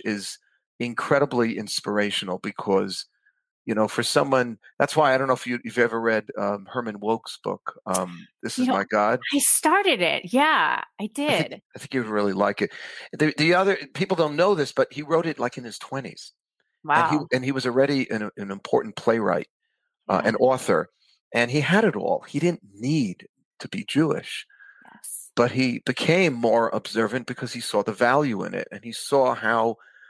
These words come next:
Speaker 1: together with his success in the material world, uh, he could have a, just a better life. And, and it would add a certain level of profundity. He has a great line. He says that,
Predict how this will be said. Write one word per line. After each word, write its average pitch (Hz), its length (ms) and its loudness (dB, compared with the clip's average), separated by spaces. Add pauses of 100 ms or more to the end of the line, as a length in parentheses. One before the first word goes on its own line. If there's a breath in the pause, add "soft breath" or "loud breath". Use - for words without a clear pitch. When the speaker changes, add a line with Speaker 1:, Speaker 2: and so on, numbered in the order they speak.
(240 soft breath)
Speaker 1:
together 170 500 2
with 117 240 -2
his 104 380 -6
success - 560 -4
in 113 160 -14
the 110 80 -10
material 127 520 -2
world, 95 380 -2 (800)
uh, 113 140 4
he 139 160 0
could 147 160 2
have 131 440 2
a, - 80 -4
just - 220 -6
a - 60 2
better 143 240 2
life. 139 520 -2 (540)
And, 123 260 0
and 123 180 0
it 123 100 -2
would 127 160 0
add 139 320 4
a - 80 -4
certain 123 280 -2
level 117 300 2
of 113 100 -4
profundity. 127 520 0
He 107 80 -2
has 113 160 4
a 107 40 -8
great 120 280 0
line. 110 280 2
He 104 120 -14
says 104 340 0
that, 101 260 2